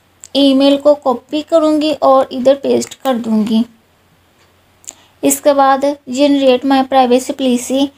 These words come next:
इस पर click करेंगे। इस पर click करने के बाद हमारा जो privacy policy का जो page होगा वो create हो चुका होगा। तो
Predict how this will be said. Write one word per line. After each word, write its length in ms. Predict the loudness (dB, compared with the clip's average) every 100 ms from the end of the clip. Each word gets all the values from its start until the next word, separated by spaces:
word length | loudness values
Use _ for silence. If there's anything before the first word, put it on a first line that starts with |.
| _ _ _ _ -8
इस 180 | -6 -4
पर 140 | -4
click 300 | -2 -2 0
करेंगे। 520 | 2 2 2 2 0 -2 _ _ _ _ _ -10
इस 140 | -10
पर 120 | -6 -6
click 360 | -2 0 0
करने 300 | 0 2 2
के 120 | 2 2
बाद 380 | 2 2 0 -4 _ -6
हमारा 320 | 0 2 2
जो 260 | 4 4 2 -2
privacy 560 | -10 -2 2 2 2 -2
policy 400 | -8 -8 -6 -10
का 180 | -4 -2
जो 280 | 0 2 0 -2 _
page 320 | 2 2 2
होगा 440 | 2 2 4 2 0
वो 440 | -2 0 2 4 2 -6
create 380 | -10 -2 0 0
हो 220 | -2 -2 -2
चुका 340 | -6 -4 0
होगा। 380 | 4 4 4 0 -2 _ _ _ _ _ _ _ _ _ _ _ _ _ _ _ _ _
तो 360 | -2 0 0 -2